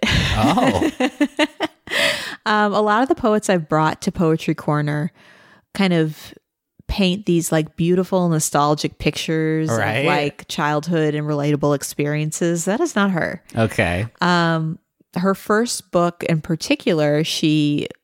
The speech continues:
Speaker 2: came across as very angry and alienated,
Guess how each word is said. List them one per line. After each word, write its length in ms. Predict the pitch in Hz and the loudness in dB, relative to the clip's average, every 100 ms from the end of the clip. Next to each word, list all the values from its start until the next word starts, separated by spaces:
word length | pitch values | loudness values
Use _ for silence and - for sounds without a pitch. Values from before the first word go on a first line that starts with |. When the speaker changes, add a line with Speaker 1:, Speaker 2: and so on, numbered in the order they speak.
| _ - - - _ - | _ -20 -18 -20 _ -4
Speaker 2:
came 180 | 196 190 | 0 0
across 340 | - 139 156 | 2 0 0
as 120 | 151 | -2
very 260 | 147 147 156 - | 0 0 0 -4
angry 400 | 147 151 160 147 | -4 0 2 0
and 100 | 135 | 0
alienated, 800 | - 156 160 185 208 233 277 | 0 2 2 2 2 2 2